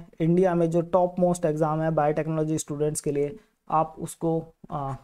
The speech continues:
क्रैक कर लेंगे, वो है सीएसआईआर, ठीक है। काफ़ी टफ, टफ एग्जाम है, but ऐसा नहीं है कि आप कोई उसे कर नहीं सकता। हम आपको इस तरीके से पढ़ाएंगे, आपको लगेगा कि ये तो बिल्कुल भी डिफिकल्ट नहीं है, आपको बहुत ईजी लगेंगी चीज़ें, ठीक है। इस तरीके से आपको प्रिपेयर कराएंगे और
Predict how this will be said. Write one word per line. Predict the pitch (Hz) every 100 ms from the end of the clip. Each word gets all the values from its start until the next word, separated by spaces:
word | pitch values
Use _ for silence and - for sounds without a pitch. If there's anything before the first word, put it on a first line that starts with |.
| -
क्रैक | 160 143
कर | 147
लेंगे, | 139 139
वो | 147 165
है | 160
सीएसआईआर, | - 160 151 151 135 135 -
ठीक | 165
है। | 180 175 - _ -
काफ़ी | 170 175
टफ, | 170 175 180 - -
टफ | 175 185
एग्जाम | 180 175 170 180
है, | 185 185 _ -
but | 160 165
ऐसा | 160 170
नहीं | 175 160
है | 165
कि | 160
आप | 147 151 -
कोई | 160 160
उसे | 151 - 165
कर | 143 147
नहीं | 160
सकता। | 156 - 170 170 _ _ _
हम | - 170
आपको | 170 170 180
इस | 175
तरीके | 196 190
से | 180
पढ़ाएंगे, | 175 160 160 165 190
आपको | 170 160 -
लगेगा | 170 160 170
कि | 170 185 185 170 - _ _
ये | 175 175
तो | 196
बिल्कुल | 175 170 180
भी | 165
डिफिकल्ट | 147 147 139 131
नहीं | 131
है, | 139 _ _ _ -
आपको | 175 175
बहुत | 180 190 190
ईजी | 196 220
लगेंगी | 196 156 151 143
चीज़ें, | 143 135 135 135 -
ठीक | 196
है। | 220 220 - _ 214
इस | 214
तरीके | 214 185 175
से | 156
आपको | 143 156
प्रिपेयर | 151 139 151
कराएंगे | 156 156 165
और | 170 151 156